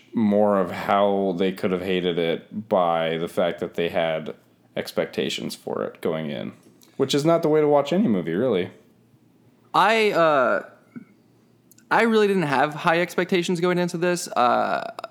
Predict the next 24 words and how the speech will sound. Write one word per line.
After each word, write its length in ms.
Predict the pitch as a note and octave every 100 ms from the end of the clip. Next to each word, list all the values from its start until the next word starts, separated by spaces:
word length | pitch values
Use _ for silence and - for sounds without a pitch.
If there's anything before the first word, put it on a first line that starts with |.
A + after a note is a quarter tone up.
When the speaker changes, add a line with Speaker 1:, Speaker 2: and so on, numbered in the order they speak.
| -
Speaker 2:
famously, 880 | - E3 D#3+ - C#3+ C#3+ C3+ C3 C3+
I 60 |
don't 100 | C3+
know 80 | A2+
if 80 | E2
it's 140 | G2+ -
as 140 | -
famously 560 | - G#2 A#2 D3+ C#3+ D3
<laughs> 0 |
at 80 | A#2
all, 360 | B2 A2 A#2+ - - D3+ -
but 140 | D3+
I 100 | C#3+
didn't 320 | D#3 E3 E3+ F#3+
like 200 | F#3 -
Hateful 380 | E3+ D3 E3+ -
Eight. 240 | A#2 F3+
I 40 | C3+
thought 240 | - D3
it 60 | C#3+
was 460 | C3+ A#2 A#2 - - - _ _ _ -
Tarantino's 580 | C#3+ B2+ D3+ B2 G#2
worst 300 | - A2+ -
movie. 440 | F#3 F3+ G3+ C4+